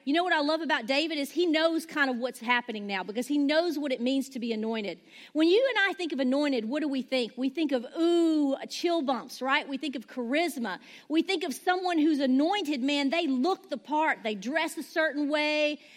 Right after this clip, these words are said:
They speak a certain way. They can string words together in a way that no one's ever heard before. They're captivating. They keep us on the edge of their seats.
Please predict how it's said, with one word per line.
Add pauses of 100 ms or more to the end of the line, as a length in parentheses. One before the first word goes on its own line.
(180)
They
speak
a
certain
way.
They
can
string
words
together
in
a
way
that
no
one's
ever
heard
before. (300)
They're
captivating.
They
keep
us
on
the
edge
of
their
seats.